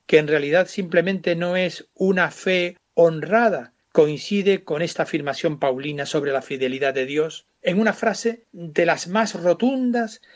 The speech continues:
que se pueden encontrar en la Biblia sobre el amor incondicional de Dios. "La misericordia está por encima del juicio", dice Santiago en el capítulo dos. Pues bien, mis queridos hermanos,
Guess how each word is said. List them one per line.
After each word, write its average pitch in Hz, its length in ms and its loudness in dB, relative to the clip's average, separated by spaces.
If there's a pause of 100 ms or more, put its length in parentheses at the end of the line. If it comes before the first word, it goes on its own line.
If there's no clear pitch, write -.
(160)
que - 120 2
se - 140 2
pueden 226 300 2
encontrar 196 480 0
en 202 100 2
la 185 100 4
Biblia 220 300 0
sobre 190 260 0
el 180 60 0
amor 202 240 2
incondicional 175 680 -2
de 160 100 2
Dios. 127 380 -8 (360)
"La 170 160 4
misericordia 247 1040 2 (120)
está 269 680 0 (120)
por 165 200 6
encima 240 800 0
del 190 220 4
juicio", - 640 -2 (200)
dice 170 240 -2
Santiago 147 540 0
en 143 60 -6
el 139 100 -10
capítulo 135 500 -2
dos. 113 360 -6 (500)
Pues 165 220 2
bien, 208 220 0
mis 160 140 -6
queridos 156 380 -2
hermanos, 147 600 -6